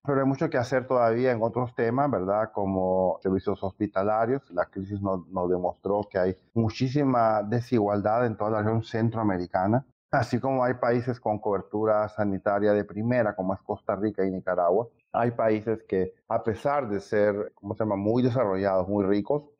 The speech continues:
tienen un sistema público hospitalario de mala calidad.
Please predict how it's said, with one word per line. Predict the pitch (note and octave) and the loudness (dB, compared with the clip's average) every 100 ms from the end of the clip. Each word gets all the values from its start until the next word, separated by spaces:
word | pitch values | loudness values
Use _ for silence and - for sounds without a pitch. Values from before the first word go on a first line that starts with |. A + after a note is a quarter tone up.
| _ | _
tienen | G#2+ A2+ A2+ A2 - | 0 2 2 0 -4
un | G#2+ A2+ | -4 -2
sistema | A2+ A2 A#2+ A2+ - | -4 -2 0 0 -2
público | D#3+ E3+ C3+ G#2 G2+ - | 0 2 2 0 0 -4
hospitalario | - - G#2+ G2+ F#2 F#2 A2 B2+ G#2 - | -6 -2 -2 2 4 4 4 2 0 -2
de | F#2 | 0
mala | F2+ E2+ D2+ | 0 0 -2
calidad. | D2 D#2 C#2 | 0 2 2